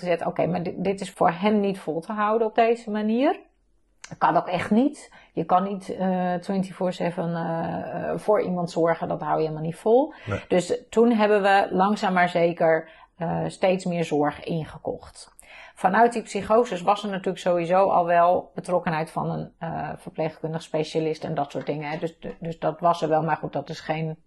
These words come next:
Speaker 1: dagbesteding of niet.
Speaker 2: Nee.
Speaker 1: Dus we hebben toen steeds meer zorg eigenlijk.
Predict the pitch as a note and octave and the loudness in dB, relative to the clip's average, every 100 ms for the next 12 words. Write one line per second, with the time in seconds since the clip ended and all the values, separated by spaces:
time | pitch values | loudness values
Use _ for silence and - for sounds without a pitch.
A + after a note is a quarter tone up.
0 | _ C#3 - D#3+ - D3+ D#3 D3+ - E3 | _ -4 -2 -2 2 2 0 -6 -6 -2
1 | G#3+ A2 - - - - - - F#3 G3 | 0 2 0 -2 -16 -18 -20 -10 -2 -2
2 | G3+ G3 G3+ G3+ F#3 G3 F#3 F3+ F3+ E3+ | 0 2 4 4 2 0 -2 0 0 0
3 | F3 E3 F3+ A3+ B3+ - A#3+ A#3 A3+ A3 | -2 0 4 4 4 2 2 2 2 0
4 | - | -2